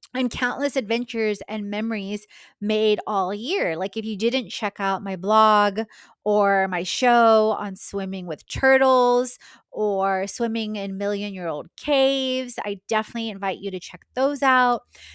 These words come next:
I will have a top ten, uh, blog post coming up on Sofia, Bulgaria. And then last but definitely not least, you. I am so grateful for you,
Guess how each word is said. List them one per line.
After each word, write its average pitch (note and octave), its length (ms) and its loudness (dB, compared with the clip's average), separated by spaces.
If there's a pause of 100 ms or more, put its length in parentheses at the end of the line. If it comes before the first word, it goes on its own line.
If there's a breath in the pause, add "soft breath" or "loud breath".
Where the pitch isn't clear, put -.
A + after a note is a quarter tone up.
I A3 140 0
will A#3 280 4
have A3+ 340 2
a G#3 400 -2
top - 440 0
ten, G#3 600 -4 (420 soft breath)
uh, G3+ 200 2
blog A3 300 6
post G#3+ 400 -2
coming G#3+ 300 -6
up G3+ 260 2
on F#3+ 100 -8
Sofia, F#3+ 420 -4
Bulgaria. C4 920 2 (760)
And B3+ 160 -2
then C4+ 160 -2
last C#4+ 420 2
but B4+ 140 -2
definitely D#4 380 0
not C4+ 200 -2
least, D#4 360 -8
you. C4+ 460 -2 (540)
I C4 520 2
am C4 200 -6
so B3 420 0
grateful D#4+ 440 -6
for - 120 -10
you, G#3+ 540 -6